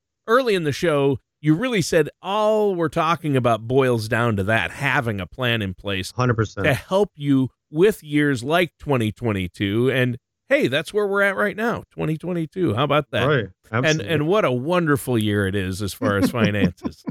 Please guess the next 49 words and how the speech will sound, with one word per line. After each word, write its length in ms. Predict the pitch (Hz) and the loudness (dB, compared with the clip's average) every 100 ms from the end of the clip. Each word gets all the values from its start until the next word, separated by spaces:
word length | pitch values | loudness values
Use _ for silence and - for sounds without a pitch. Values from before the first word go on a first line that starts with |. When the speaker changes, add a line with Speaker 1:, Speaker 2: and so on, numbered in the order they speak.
| - 180 | -14 -8
Speaker 2:
<laughs> 240 | 175 165 | -4 0
Let's 180 | 135 123 | 0 2
just 180 | 131 - | 0 0
smile. 500 | - 107 95 92 92 | 0 0 0 -2 -4
Speaker 1:
<laughs> 40 | - | -2
Speaker 2:
And 140 | 151 | -2
we'll 180 | 107 110 | 2 2
just 160 | 123 123 | 2 0
Speaker 1:
Let's 40 | |
just 80 | - | 0
Speaker 2:
smile 260 | 139 151 156 | 0 2 0
and 100 | 147 | 2
wave, 180 | 143 139 | 2 2
Speaker 1:
smi-, 60 | |
Speaker 2:
boys. 300 | 135 131 127 | 2 0 -2
Speaker 1:
smile 520 | - 143 156 196 202 | -4 -2 0 2 2
and 140 | 214 202 | 2 2
Speaker 2:
wave. 360 | 156 131 110 98 | 0 0 -2 -4
Speaker 1:
wave, 80 | 101 | -2
boys. 400 | 120 123 131 - | 0 2 0 -2
Smile 560 | - 120 120 135 139 | -4 0 0 0 0
and 180 | 147 139 | 0 -2
wave. 440 | 107 92 92 87 90 | -2 -2 -6 -12 -12
Speaker 2:
<laughs> 40 | |
Well, 120 | 107 | -6
Speaker 1:
All 220 | 131 165 165 | 0 2 2
right. 140 | 135 104 | 0 0
Speaker 2:
wonderful. 60 | |
Speaker 1:
Well, 140 | 160 143 | 2 2
stay 360 | - 190 208 | 0 0 0
tuned 380 | - 214 190 143 | 0 0 2 0
for 320 | - 147 131 | 0 0 0
this 320 | 117 185 - 147 | 2 0 0 0
week, 300 | 110 113 - - | 0 -2 -8 -6
uh, 240 | 131 117 104 | 0 0 0
because 360 | 113 - 113 | -2 -2 -4
it's 160 | 123 - | -2 -2
our 100 | 104 | -2
first 340 | - 127 - | -2 -4 -2
week 180 | 120 110 127 | -2 -2 -2
on 220 | 107 101 | -2 -2
the, 220 | 95 - | -2 -2
on 140 | 113 | -2
the 120 | 104 101 | 0 0
radio. 500 | 120 151 127 104 104 | 0 2 0 0 0
Radio 320 | 135 147 123 | 0 2 0
listeners 420 | 113 - 113 98 | 0 -2 -4 -4
will 140 | 110 | -2
hear, 400 | 98 107 98 98 | 0 0 0 -4